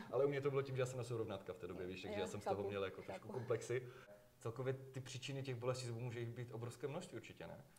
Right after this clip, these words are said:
Speaker 2: Může.
Speaker 1: Jak ten člověk má poznat, já nevím, že má se z toho vyspat, nebo má si vzít parále, nebo má parále, teda Ivalgin, anebo má jít za tebou? Víš, nebo jako, víš, ať třeba trošku nějaký ten filtr toho, než ten,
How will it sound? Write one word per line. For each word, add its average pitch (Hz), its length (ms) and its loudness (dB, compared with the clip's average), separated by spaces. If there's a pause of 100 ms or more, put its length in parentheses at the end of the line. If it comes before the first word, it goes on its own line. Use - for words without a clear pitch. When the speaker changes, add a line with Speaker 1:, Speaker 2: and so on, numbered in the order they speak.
Speaker 2:
Může. - 260 -14
Speaker 1:
Jak 104 60 -4
ten 180 120 0
člověk 147 300 2
má 131 100 4
poznat, 120 360 2
já 113 120 4
nevím, 110 280 2
že 107 140 2
má 104 240 2
se - 140 -8
z - 60 -12
toho 110 220 -4
vyspat, - 600 -8
nebo 98 200 -4
má 95 220 0
si - 120 -6
vzít 104 200 -4
parále, 104 380 4
nebo 104 160 0
má 98 180 -2 (260)
parále, 90 280 -2
teda 87 180 -4
Ivalgin, 107 480 2
anebo 101 200 0
má 101 100 0
jít 104 80 0
za 98 80 -2
tebou? 82 360 -4 (420)
Víš, 98 180 -8
nebo 98 160 0
jako, 98 200 -2 (440)
víš, 127 100 4
ať 127 100 4
třeba 127 260 4
trošku 123 440 0
nějaký 123 260 -2
ten 131 140 2
filtr 127 300 2
toho, 123 200 4
než 120 140 2
ten, 120 220 -2